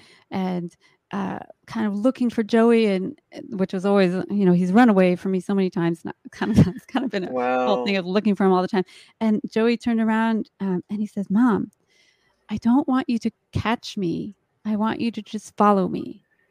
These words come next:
Speaker 2: Wow.
Speaker 1: So,
Speaker 2: Wow.
Speaker 1: I know.
Speaker 2: Wow.
Speaker 1: So I've been trying to figure out what exactly that means, but I think it means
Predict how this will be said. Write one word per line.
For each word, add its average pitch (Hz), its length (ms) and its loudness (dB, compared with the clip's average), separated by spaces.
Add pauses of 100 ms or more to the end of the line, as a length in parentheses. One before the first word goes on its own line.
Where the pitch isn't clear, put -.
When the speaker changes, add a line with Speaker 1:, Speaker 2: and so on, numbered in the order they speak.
(440)
Speaker 2:
Wow. 117 680 -2 (120)
Speaker 1:
So, 104 60 -10 (160)
Speaker 2:
Wow. 143 200 4 (760)
Speaker 1:
I 202 60 -8
know. 190 800 -2
Speaker 2:
Wow. 139 1120 -4
Speaker 1:
So 233 100 2
I've 226 180 2
been 262 140 0
trying 320 340 -2
to 277 80 -2
figure 214 160 -2
out 202 60 -2
what 208 200 -2
exactly 202 420 -6
that 185 160 -2
means, 185 180 -2
but 233 120 0
I 247 40 0
think 294 160 2
it 262 40 2
means 247 220 -2